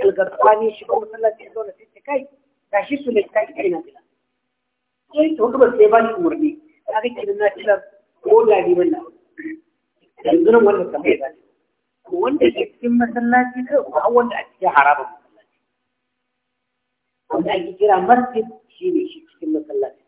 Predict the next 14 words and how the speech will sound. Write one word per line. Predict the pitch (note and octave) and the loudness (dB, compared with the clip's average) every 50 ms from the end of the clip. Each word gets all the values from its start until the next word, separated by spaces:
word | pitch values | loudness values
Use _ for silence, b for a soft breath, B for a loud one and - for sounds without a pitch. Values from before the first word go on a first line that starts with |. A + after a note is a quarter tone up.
| _ _ _ _ _ _ _ _ _ _ _ _ _ _ _ _ _ _ _ _ _ _ _ _ _ _ - | _ _ _ _ _ _ _ _ _ _ _ _ _ _ _ _ _ _ _ _ _ _ _ _ _ _ 2
Babu | G3 G3 G4 F#4 F4+ | 4 4 4 4 2
shakka | F#3 F#3 - - F3+ F3+ | 0 -2 -4 2 4 4
wanda | F#3+ G3+ A3 - | 4 4 0 -4
ya | - - | -2 -2
samu | F3+ D#3+ D#3+ D#3+ | -2 -2 -2 -4
sallah | E3 G3 F3+ F3 E3 | -4 -2 0 0 -2
a | D3 | -2
harabar | C3+ D3 D#3+ F3+ E3+ D#3 | -2 -2 -2 -2 -2 -4
masallaci | D#3+ E3 _ G3+ G3 G3+ G3 - - - | -10 -14 _ -4 -2 -2 -2 -2 -4 -6
ya | G#3 G#3 | -6 -6
samu | F3+ F3+ - - | -6 -14 -16 -16
jam'i | _ D#3+ E3 E3 C#3 C#3 | _ -8 -8 -8 -8 -14
lafiya | C#3+ E3+ F3 - _ D#3+ C#3+ C#3 | -14 -14 -14 -14 _ -16 -14 -14
lau. | F3+ - | -14 -16